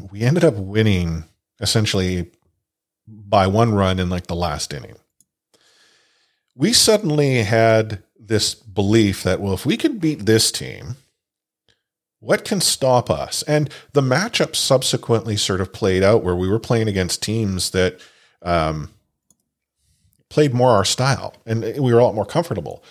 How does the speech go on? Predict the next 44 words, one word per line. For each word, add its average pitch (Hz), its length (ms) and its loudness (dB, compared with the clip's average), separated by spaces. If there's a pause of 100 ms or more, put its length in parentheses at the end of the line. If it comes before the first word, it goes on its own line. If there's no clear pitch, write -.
(280)
It 120 120 -2
then 131 180 2
sets 123 300 2
up - 160 -2
the 101 80 -6
matchup 107 440 0
against 92 300 -2
the 95 60 -6
team 101 280 0
that 90 180 -2
beat 95 160 0
us - 360 -2 (120)
and 101 100 -16
knocked 92 280 -6
us 92 180 0
into 90 180 -4
the, 82 400 -4
the 85 80 -10
double 82 240 -4
elims. 101 480 0
We 131 120 4
beat 123 180 2
them, 147 140 4
and 101 100 0
suddenly, 135 260 0
like, 98 160 0
"Oh 98 320 -4
my 110 140 -2
God, 143 340 -4 (280)
we're 156 100 -2
going 107 260 4
to 95 60 0
the 95 80 0
final," 165 460 -4 (240)
where 104 120 2
we 107 80 4
subsequently 104 580 -2
lost. - 520 -4 (220)
<laughs> - 80 -14 (1000)
But 151 260 0
I 139 80 2
think 180 240 -2
for - 240 -4
us, 160 480 -2